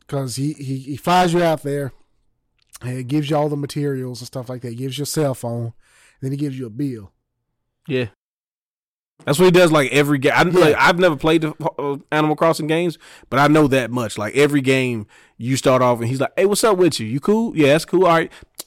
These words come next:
Speaker 2: You know what?" I'm gonna, I'm gonna look out for you. So here's what we gonna do. We gonna set you up over here, get you all
Speaker 1: Yeah.
Speaker 2: night. You good? You, you, you chilling? All right, so how, this how much you owe me for all this, though. You ain't got the money?
Speaker 1: Oh,
Speaker 2: That's
Speaker 1: shit,
Speaker 2: crazy. All right,
Speaker 1: man.
Speaker 2: so here's what you can do, though. How you can, how you can pay me back.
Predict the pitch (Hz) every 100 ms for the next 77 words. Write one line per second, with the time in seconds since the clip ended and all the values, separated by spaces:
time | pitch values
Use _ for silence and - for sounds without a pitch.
0 | - 160 160 165 160 - - - _ _
1 | _ _ _ - 147 143 135 139 131 131
2 | 131 117 - 101 104 - 131 143 185 160
3 | 160 147 135 127 110 127 123 - 147 -
4 | 151 139 143 151 131 113 113 _ - _
5 | 127 131 143 139 135 135 139 139 143 131
6 | 160 175 175 135 135 139 - 143 - 185
7 | 170 143 117 - 135 170 202 185 151 -
8 | 131 139 123 110 104 107 101 101 95 85
9 | _ _ _ _ _ - - 156 156 156
10 | 139 147 190 190 220 - _ - 127 139
11 | 196 151 160 190 220 160 - 131 135 135
12 | 156 151 - 143 139 226 175 104 - -
13 | _ _ - - _ - _ 107 127 127
14 | 131 123 123 131 135 127 143 147 139 107